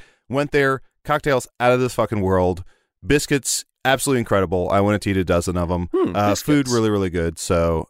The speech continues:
Speaker 1: uh, I would highly recommend that. And, and I'm we're, we have some friends there, Gemma and I do, that we went to the concert with. So we're looking to, that she knows from college. So we're looking to go back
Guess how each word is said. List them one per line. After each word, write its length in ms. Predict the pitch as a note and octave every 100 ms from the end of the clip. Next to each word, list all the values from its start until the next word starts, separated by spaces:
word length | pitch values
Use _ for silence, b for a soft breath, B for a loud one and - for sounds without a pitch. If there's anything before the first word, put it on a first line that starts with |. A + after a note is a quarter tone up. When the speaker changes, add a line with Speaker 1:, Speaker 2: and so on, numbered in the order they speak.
| -
Speaker 1:
uh, 300 | E2+ E2+ -
I 100 | F#2
would 100 | F#2+
highly 200 | G#2 F#2+
recommend 340 | E2+ F2 E2 D#2
that. 160 | C2+
And, 100 | E2+ -
and 200 | A2+ A#2
I'm 260 | C3 B2+
we're, 300 | A2+ C#3+ C#3+ -
we 160 | C3+
have 160 | D#3 D3+
some 140 | D3
friends 260 | C3 D3 E3
there, 280 | G#2+ F2+ G2+
Gemma 220 | A2 G#2+
and 100 | G2+
I 80 | F#2+
do, 220 | F#2 F2+
that 160 | F#2 D#2+
we 80 |
went 160 | F#2 F#2
to 60 | F#2+
the 80 |
concert 260 | F2+ G2 D2+
with. 160 | F2 -
So 220 | - F#2+
we're 120 | G2+
looking 380 | G2+ G#2+ G#2 G2 - _ _ _ _
to, 260 | - A2 G2+
that 140 | A2+
she 120 | - A2+
knows 160 | G#2
from 120 | -
college. 300 | F#2 G2+ F2
So 120 | - F#2+
we're 120 | G2
looking 180 | G2+ F#2+
to 80 |
go 160 | F2+ F#2
back 240 | F2+ F#2